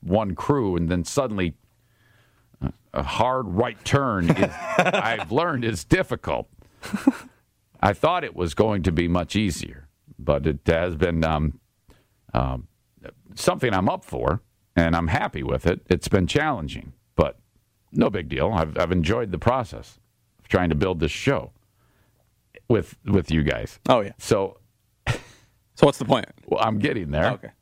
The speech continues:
Speaker 1: Would you give me a minute? I, I like to take my time when I'm telling you th-, these things, and
Speaker 2: Oh.
Speaker 1: you're rushing me into this.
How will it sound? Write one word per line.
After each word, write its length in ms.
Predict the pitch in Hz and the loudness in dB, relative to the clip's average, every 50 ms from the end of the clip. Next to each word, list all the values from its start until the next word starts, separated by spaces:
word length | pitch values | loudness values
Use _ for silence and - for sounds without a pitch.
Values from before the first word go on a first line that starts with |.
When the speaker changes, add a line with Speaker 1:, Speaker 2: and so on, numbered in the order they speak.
| _ _ _ _ _ - | _ _ _ _ _ 0
Speaker 1:
Would 140 | 117 113 110 | 2 2 2
you 160 | 135 135 127 | 2 0 -2
give 320 | - - 95 92 139 165 185 | -4 -4 -2 0 0 0 0
me 100 | 208 185 | 0 -2
a 40 | 156 | 0
minute? 280 | 143 143 143 151 135 - | 0 0 -2 -2 -2 0
I, 200 | 104 107 110 110 110 | 0 -2 0 0 0
I 80 | 113 | 0
like 220 | 120 151 180 185 - | 0 0 -2 -4 -8
to 80 | - | -4
take 240 | - - 139 120 92 | 0 0 0 2 2
my 140 | 110 104 95 | 0 0 0
time 320 | 80 - 87 76 69 67 | 0 0 0 0 0 0
when 100 | 71 69 | 0 0
I'm 80 | 71 71 | 0 0
telling 280 | - 85 73 69 69 | 2 0 2 2 2
you 100 | 71 71 | 0 0
th-, 220 | 69 - 78 76 76 | 0 -2 -4 -4 0
these 200 | 78 82 82 76 - | 0 0 0 0 0
things, 200 | 76 76 90 98 | 0 2 2 2
and 80 | 101 95 | 2 2
Speaker 2:
Oh. 40 | |
Speaker 1:
you're 120 | 107 123 120 | 0 0 -2
rushing 500 | 95 80 98 127 135 - - 135 113 98 | -2 -2 -2 -2 -2 -2 -4 -2 0 0
me 160 | 92 87 85 | 2 2 2
into 140 | 87 78 71 | 0 0 -2
this. 180 | 55 50 - | -4 -8 -16